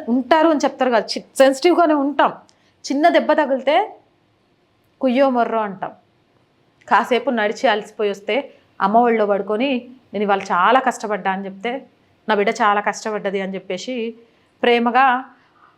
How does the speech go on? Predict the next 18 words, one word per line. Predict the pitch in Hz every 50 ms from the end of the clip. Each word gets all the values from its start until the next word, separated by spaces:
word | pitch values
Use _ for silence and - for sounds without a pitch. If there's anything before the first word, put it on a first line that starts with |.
| _ - -
ఆ | 226
అలసత్వాన్ని | 226 226 233 233 - 277 269 269 233 262 240 240 247
అమ్మ | 220 202 214
తీర్చేస్తది. | 202 214 196 196 - 214 196 - - 180 165 - - _ _ _ _ _ _ _ -
కానీ | - 233 247 302 320 294 302 311 311 - - - _ _ _ _ _ _ - -
ఈరోజు | 202 220 233 233 277 277 262 269 269 262 - - _ -
ఈ | 226 240
అమ్మాయికి | 233 214 226 247 269 277 269
జరిగిన | 226 262 247 240 233 226
అన్యాయాన్ని | 220 214 214 220 220 220 220 220 214 214 220 233 240 214 240 247 - _ _ _ _ _ _ _ _ _ _ _ _ _ _ _ _ _ _ _ _ _ _ _ _ _ _ _ _ _ _ _ _ _ _ _ _ _ _ _ _ _ _ _ _ _ _ _ _ _ _ _ _ _ _ - -
ఆ |
తల్లిదండ్రుల | 233 - 233 226 247 262 285 262 262 254 247
ఆవేదనని | 226 202 - - 190 196 226 254 294 294 240 254 233 233 240
ఏ | 220 202
అమ్మ | 214 226 233 240
తీర్చగలదు? | 208 214 208 214 - 196 175 165 160 165 180 165 - _ _ _ _ _ _ _ _ _ _ _ _ _ _ _ _ -
ఒక్కసారి | - - - - - 269 233 240 285
ఊహించండి. | 277 240 233 247 233 - 240 220 208 220 240 233